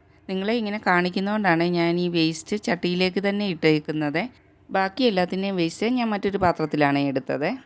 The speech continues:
കക്ക ഇറച്ചി മുഴുവനും വേസ്റ്റ് എല്ലാം കളഞ്ഞെടുത്തിട്ടുണ്ട്. ഇതൊരു ചട്ടിയിലേക്ക് ഞാൻ മാറ്റി കൊടുത്തിട്ടുണ്ട്. അര ടീസ്പൂൺ മഞ്ഞൾപ്പൊടിയും മുക്കാൽ ടീസ്പൂൺ ഉപ്പും കൂടി ചേർത്ത് കൊടുക്കാം.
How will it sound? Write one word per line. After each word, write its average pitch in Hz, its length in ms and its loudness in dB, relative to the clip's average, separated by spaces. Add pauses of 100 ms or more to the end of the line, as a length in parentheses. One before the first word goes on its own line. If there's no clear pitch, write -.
(760)
കക്ക 202 280 0
ഇറച്ചി 220 220 -2
മുഴുവനും 202 420 2
വേസ്റ്റ് 190 320 0
എല്ലാം 180 260 2
കളഞ്ഞെടുത്തിട്ടുണ്ട്. 151 840 0 (1200)
ഇതൊരു 233 280 0
ചട്ടിയിലേക്ക് 185 600 0
ഞാൻ 175 100 2 (120)
മാറ്റി 165 300 -2
കൊടുത്തിട്ടുണ്ട്. 151 540 0 (600)
അര 208 220 -4
ടീസ്പൂൺ 190 420 -4
മഞ്ഞൾപ്പൊടിയും 175 680 -2 (1120)
മുക്കാൽ 220 400 -2
ടീസ്പൂൺ 202 420 -2
ഉപ്പും 190 320 -6
കൂടി 180 240 -6
ചേർത്ത് 202 320 -2
കൊടുക്കാം. 135 380 0